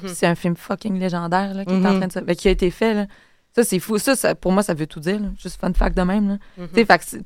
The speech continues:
Speaker 1: sais, tu dis à une actrice, « OK, viens faire une demi-seconde » qui est quand même très connue. Qui va
Speaker 3: Oui.
Speaker 1: dire oui ? Oui, parce que c'est Denis Villeneuve. Elle va
Speaker 3: Mhm.
Speaker 1: pas dire oui à n'importe qui pour ça, là. C'est sûr qu'elle sait qu'elle revient après, là.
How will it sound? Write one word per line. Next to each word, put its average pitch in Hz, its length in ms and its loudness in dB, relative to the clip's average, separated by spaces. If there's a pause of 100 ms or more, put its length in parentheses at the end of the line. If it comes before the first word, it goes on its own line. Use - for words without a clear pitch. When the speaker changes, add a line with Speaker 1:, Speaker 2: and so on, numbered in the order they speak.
(100)
Speaker 1:
sais, 240 40 4
tu - 120 -4
dis 190 100 6
à 240 60 8
une 220 80 4
actrice, « 208 360 2
OK, 208 120 2
viens 226 240 2
faire 247 140 6
une 220 100 6
demi-seconde » 226 580 4
qui - 60 -2
est 185 60 0
quand 196 120 8
même 208 140 4
très 233 180 2
connue. 220 400 4 (460)
Qui 480 140 -4
va 214 80 8
Speaker 3:
Oui. 170 80 4
Speaker 1:
dire 180 180 4
oui ? 233 300 2
Oui, 196 400 4
parce 190 140 0
que 190 100 2
c'est 202 160 2
Denis 185 260 4
Villeneuve. 185 460 2
Elle 190 60 4
va 190 80 2
Speaker 3:
Mhm. 175 60 -2
Speaker 1:
pas 240 100 6
dire 247 180 0
oui 254 100 2
à 247 60 4
n'importe 196 320 -2
qui 202 140 -8
pour 180 160 -2
ça, 233 180 -4
là. 226 80 -2 (220)
C'est 180 120 -2
sûr 214 140 0
qu'elle 208 140 2
sait 208 100 -2
qu'elle 190 140 2
revient 165 160 -2
après, 226 320 -2
là. 226 80 4